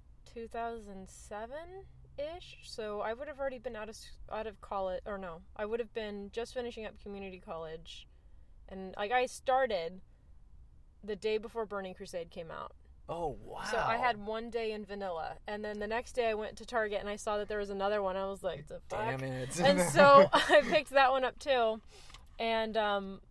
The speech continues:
Speaker 1: I nearly, like, I played it so much I almost failed all my classes.
Speaker 2: You were
Speaker 1: Like, I
Speaker 2: diehard.
Speaker 1: was, uh, really, really addicted.
Speaker 2: Diehard WoW fan.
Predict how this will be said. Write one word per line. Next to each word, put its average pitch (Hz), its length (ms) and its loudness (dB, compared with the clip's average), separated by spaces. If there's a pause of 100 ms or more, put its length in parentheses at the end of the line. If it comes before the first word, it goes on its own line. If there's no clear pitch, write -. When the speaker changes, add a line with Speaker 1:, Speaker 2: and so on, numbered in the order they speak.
(140)
Speaker 1:
I 214 360 2
nearly, 208 720 -2
like, 190 240 -2 (160)
I 226 100 2
played 226 300 0
it 202 140 -6
so 208 360 -2
much 196 280 -2
I 196 60 -2
almost 185 300 -6
failed 185 240 -2
all 175 160 0
my 175 120 -6
classes. 302 500 0
Speaker 2:
You 285 80 2
were 269 160 2 (160)
Speaker 1:
Like, 247 180 2
I 233 200 4
Speaker 2:
diehard. - 20 -2
Speaker 1:
was, 214 280 -4
uh, 202 200 -4
really, 220 320 -4
really 196 220 -8
addicted. 185 320 -8
Speaker 2:
Diehard 175 400 2
WoW 131 220 2
fan. 110 340 -8